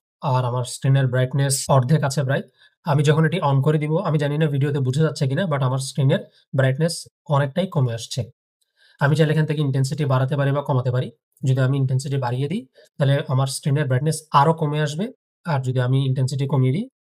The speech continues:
তাহলে আমার স্ক্রিনের ব্রাইটনেসটা বর্তমান যে লেভেলে আছে,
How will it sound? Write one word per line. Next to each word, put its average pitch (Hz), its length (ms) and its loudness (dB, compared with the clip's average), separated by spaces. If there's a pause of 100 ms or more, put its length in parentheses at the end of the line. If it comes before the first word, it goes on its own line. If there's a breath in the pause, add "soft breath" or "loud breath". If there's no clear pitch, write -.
(140)
তাহলে 135 240 2
আমার 135 200 0
স্ক্রিনের 135 360 0
ব্রাইটনেসটা 139 580 -2 (440)
বর্তমান 135 400 4
যে 127 140 0
লেভেলে 127 320 -2
আছে, 120 380 -2